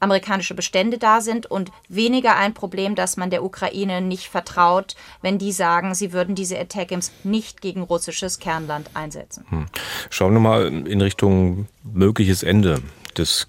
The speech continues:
Speaker 2: Krieges. Sie, Herr Hodges, haben sich überzeugt gezeigt, dass die Ukraine diesen Krieg gewinnen wird. Ähm, wie sieht denn für Ihre Begriffe ein ukrainischer Sieg aus?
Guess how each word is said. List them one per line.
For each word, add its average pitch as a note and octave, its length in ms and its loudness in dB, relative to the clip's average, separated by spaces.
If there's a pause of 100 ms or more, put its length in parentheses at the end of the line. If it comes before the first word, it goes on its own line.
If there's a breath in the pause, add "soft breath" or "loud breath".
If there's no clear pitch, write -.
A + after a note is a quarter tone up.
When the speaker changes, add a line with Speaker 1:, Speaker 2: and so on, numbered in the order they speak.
Speaker 2:
Krieges. D#2+ 600 -2
Sie, F2+ 720 -2
Herr F#2 260 0
Hodges, G2+ 600 0
haben E2+ 500 0
sich F2 280 -6
überzeugt F2 640 -2
gezeigt, F#2 500 -2
dass - 160 -4
die E2+ 100 -4
Ukraine F2+ 500 0
diesen F2 300 -4
Krieg - 340 -2 (560 loud breath)
gewinnen F2+ 680 2
wird. C#2 540 -6
Ähm, D2 380 0 (100)
wie A2 560 2 (340)
sieht F2 340 -4
denn G#2+ 140 4
für F#2+ 140 -2
Ihre F#2+ 240 2
Begriffe F2+ 440 -2
ein E2 180 -2
ukrainischer F2 600 -4
Sieg E2+ 240 -6
aus? D#2 340 -8